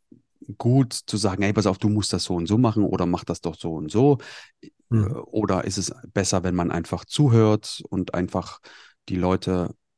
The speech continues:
Speaker 1: sprechen lässt über was auch immer, also weil sie vielleicht auch einfach nur ein Mitteilungsbedürfnis haben und das Problem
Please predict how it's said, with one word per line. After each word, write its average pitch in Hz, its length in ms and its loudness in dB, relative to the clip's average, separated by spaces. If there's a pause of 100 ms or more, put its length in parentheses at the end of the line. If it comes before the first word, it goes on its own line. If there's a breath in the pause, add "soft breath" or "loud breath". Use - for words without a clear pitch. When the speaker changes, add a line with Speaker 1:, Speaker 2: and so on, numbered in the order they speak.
(140)
Speaker 1:
sprechen - 520 0
lässt 90 340 0
über 95 580 0 (120)
was - 340 -4
auch - 220 -2
immer, 147 360 2
also 87 220 -2
weil 90 160 0
sie 98 280 0 (100)
vielleicht - 320 -2
auch - 160 0
einfach 98 240 0
nur 98 180 4
ein 95 100 4
Mitteilungsbedürfnis 87 960 -2
haben 98 320 0 (460 loud breath)
und - 380 -4
das - 140 -2
Problem 98 560 0